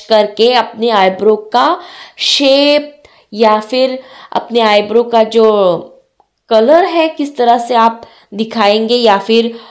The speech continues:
शो करना चाहते हैं किसी भी आउटफिट के साथ, उसके कलर के साथ अगर आपको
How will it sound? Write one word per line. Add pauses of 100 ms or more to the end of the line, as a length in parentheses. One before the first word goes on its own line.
(140)
शो
करना
चाहते
हैं
किसी
भी
आउटफिट
के
साथ,
उसके
कलर
के
साथ
अगर
आपको